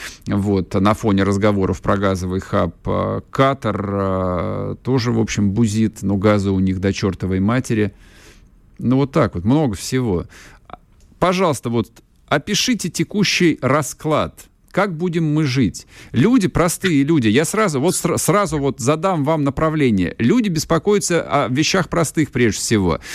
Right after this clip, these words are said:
Вот, м-, нас, э, там убедили в том, что бюджет во многом зависит именно от, э, нефтедолларов, от денег, которые платит «Газпром». Эти деньги-то будут в горизонте ближайших, э, лет трех хотя бы или нет?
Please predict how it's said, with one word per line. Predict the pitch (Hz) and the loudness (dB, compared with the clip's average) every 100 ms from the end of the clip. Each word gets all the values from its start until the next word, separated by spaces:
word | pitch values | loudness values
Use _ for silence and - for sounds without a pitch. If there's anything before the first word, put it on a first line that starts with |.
| - - | -10 -2
Вот, | 135 131 | 0 2
м-, | 131 131 | 0 -2
нас, | 131 135 196 240 - 180 | 0 2 4 2 0 0
э, | 175 156 151 151 143 135 131 131 | 0 2 2 2 2 0 -2 -2
там | 143 147 | -2 0
убедили | 151 175 160 156 135 | 0 0 2 2 2
в | - | 0
том, | 208 196 | 0 0
что | - - 143 131 123 98 - - - _ _ _ - | -2 -6 0 2 4 2 -2 -16 -20 _ _ _ -4
бюджет | 101 131 117 156 - | 2 2 4 2 2
во | 120 | 0
многом | 139 135 110 | 2 0 0
зависит | 101 123 127 120 - 104 - | 2 2 2 2 0 -4 -2
именно | 117 104 101 95 - | 0 0 0 -2 -4
от, | - 113 - 107 | -2 -2 0 0
э, | 101 | 4
нефтедолларов, | 110 - 127 151 233 214 175 160 - | 2 0 -2 0 2 4 2 2 0
от | 117 | -2
денег, | 107 123 107 98 | 0 0 0 -2
которые | 101 104 101 98 | -6 -6 -4 -4
платит | 110 104 90 | 0 -2 -2
«Газпром». | 92 110 - - 208 214 - - - - | 0 0 0 0 0 0 -4 -16 -20 -6
Эти | 135 160 | -4 0
деньги-то | 160 190 123 - | 0 2 0 -2
будут | 127 196 170 | -2 0 0
в | 107 | 0
горизонте | 120 131 135 107 104 | 2 2 2 0 0
ближайших, | 120 127 131 98 - 95 - | 0 2 2 0 -2 -12 -6
э, | 107 98 | -2 2
лет | 120 - | 2 2
трех | - 139 117 | 0 0 0
хотя | 101 90 98 | -2 -4 -4
бы | 82 107 | -2 0
или | 151 | 0
нет? | 113 76 | 0 -2